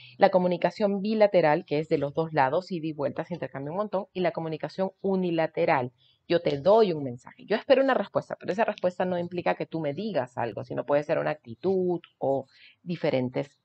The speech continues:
eh, posturas. Finalmente, entramos a los niveles de comunicación, ¿cierto? Estamos hablando así de todos los elementos básicos, qué es comunicación,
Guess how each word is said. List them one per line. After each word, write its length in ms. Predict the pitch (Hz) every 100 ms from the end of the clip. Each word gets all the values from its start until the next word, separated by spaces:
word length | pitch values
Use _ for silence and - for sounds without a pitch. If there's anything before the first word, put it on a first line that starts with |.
| _
eh, 460 | 147 139 131 127 - _
posturas. 440 | - 139 - - - _ _ _ _ _ _
Finalmente, 680 | 262 330 392 339 320 311 349 -
entramos 520 | 190 170 180 170 208 220
a 60 |
los 220 | 175 156
niveles 460 | 160 156 170 170 185
de 80 | 190
comunicación, 800 | 180 160 143 131 - - _ _ _ _
¿cierto? 300 | - - 392
Estamos 300 | - 233 247
hablando 300 | 180 180 190
así 160 | 208
de 140 | 190 160
todos 240 | 175 185
los 160 | 190 175
elementos 420 | 151 143 143 143
básicos, 680 | 147 196 190 190 185 160 -
qué 80 | 185
es 80 | 185
comunicación, 1300 | 165 151 139 139 147 - 208 196 190 185 185 185